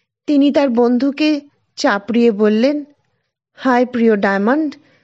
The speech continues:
তুমি যে কতদূর ক্ষতি করলে তা কোনো দিনই জানতে পারবে না।" নিউটন একজন প্রতিভাবান বৈজ্ঞানিক ছিলেন বলেই যে এত বড় হয়েছিলেন তা নয়।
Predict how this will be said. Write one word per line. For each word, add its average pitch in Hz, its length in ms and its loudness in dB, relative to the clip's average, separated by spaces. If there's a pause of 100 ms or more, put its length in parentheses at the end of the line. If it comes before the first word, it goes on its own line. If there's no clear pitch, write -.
(300)
তুমি 339 200 0
যে 349 200 -2
কতদূর 339 600 0
ক্ষতি 311 360 -2
করলে 311 540 2 (340)
তা 320 100 0
কোনো 311 480 0
দিনই 311 540 2
জানতে 208 380 -2
পারবে 170 420 -4
না।" 165 240 -12 (1300)
নিউটন 392 320 2
একজন 370 380 0
প্রতিভাবান 330 920 0
বৈজ্ঞানিক 277 560 0
ছিলেন 285 420 0
বলেই 269 540 0 (960)
যে 247 240 0
এত 226 260 -2
বড় 233 460 0
হয়েছিলেন 285 680 0
তা 208 280 -2
নয়। 185 460 -4